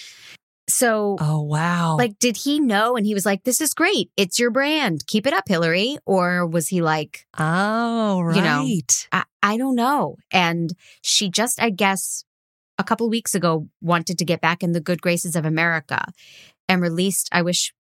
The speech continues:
Speaker 1: everyone could see us 'cause I could do an impression, one of those way too close selfie videos where she's flipping her hair and doing duck lips. And she was like, "What's the big deal? I grew up in Boston and my family went to Spain a lot. And there are white people in Spain."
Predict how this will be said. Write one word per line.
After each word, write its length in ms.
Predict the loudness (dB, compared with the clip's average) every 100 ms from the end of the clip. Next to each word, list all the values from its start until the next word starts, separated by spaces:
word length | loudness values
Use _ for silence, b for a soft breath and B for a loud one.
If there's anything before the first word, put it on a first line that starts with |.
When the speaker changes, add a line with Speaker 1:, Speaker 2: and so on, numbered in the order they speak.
| -2
Speaker 1:
everyone 380 | 0 0 0 -4
could 160 | -6
see 140 | -2 -2
us 120 | -2
'cause 140 | -4
I 80 | -4
could 140 | -4 -4
do 120 | -2
an 80 | -2
impression, 440 | -4 -4 -2 -2
one 100 | -2
of 100 | -2
those 280 | -2 -2 0
way 180 | 0 0
too 220 | -2 -6
close 280 | -2 -2 0
selfie 460 | 0 0 0 0
videos 520 | 0 0 0 0 -2 -4 B B
where 100 | 0
she's 220 | 0 -2
flipping 340 | -2 -2 0 0
her 140 | 0
hair 300 | 0 0 0
and 240 | 0 -2 0
doing 220 | 0 0
duck 180 | -2 -2
lips. 280 | -4 -4 -4
And 100 | -2
she 140 | -2
was 160 | -2 0
like, 260 | 0 0 B B B B
"What's 240 | 0 0
the 80 | 0
big 180 | 0 2
deal? 440 | 2 2 0 -6 _ _ _ -2
I 100 | 0
grew 240 | 2 2 2
up 200 | 0 -4 _ _ _
in 120 | 2
Boston 580 | 2 2 0 -2 0 0 0
and 160 | 0 2
my 140 | 0
family 320 | 0 0 2
went 140 | -2 -2
to 60 |
Spain 320 | -2 0 2
a 60 | 0
lot. 240 | 0 -4 -6 _ _ _ _ _ B B -2
And 140 | 2 2
there 160 | 2
are 100 | 2
white 260 | 2 0 0
people 300 | -2 2 2
in 140 | 2
Spain." 520 | 0 0 0 -2 -2